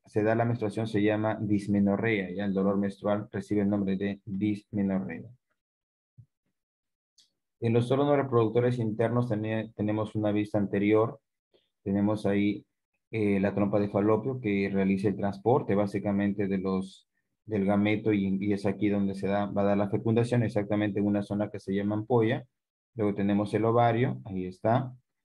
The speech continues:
el útero donde va a desarrollar y se va a nutrir el nuevo ser y sería la vagina, ¿no? Esta posición del útero que vemos aquí,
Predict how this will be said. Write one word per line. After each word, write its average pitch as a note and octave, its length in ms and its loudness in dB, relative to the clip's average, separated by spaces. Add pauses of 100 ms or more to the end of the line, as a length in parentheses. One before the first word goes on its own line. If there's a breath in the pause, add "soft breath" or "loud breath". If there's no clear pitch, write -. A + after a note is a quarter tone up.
(180)
el G#2+ 200 2
útero A#2+ 400 4
donde G#2 220 2
va G#2 100 0
a G#2+ 40 2
desarrollar G#2 540 -2
y G2 300 -4
se G2 100 -2
va G2 100 2
a - 20 0
nutrir G2+ 320 0
el G2+ 80 0
nuevo G#2+ 240 0
ser G#2+ 320 -2
y G#2 100 -8
sería G2 300 0
la F#2+ 140 2
vagina, F#2 440 -6 (360)
¿no? A2 240 -10 (680)
Esta G#2+ 720 4
posición G2+ 400 2
del G#2 160 4
útero G#2+ 280 0
que G2+ 80 -2
vemos G2+ 320 -2
aquí, A#2 460 0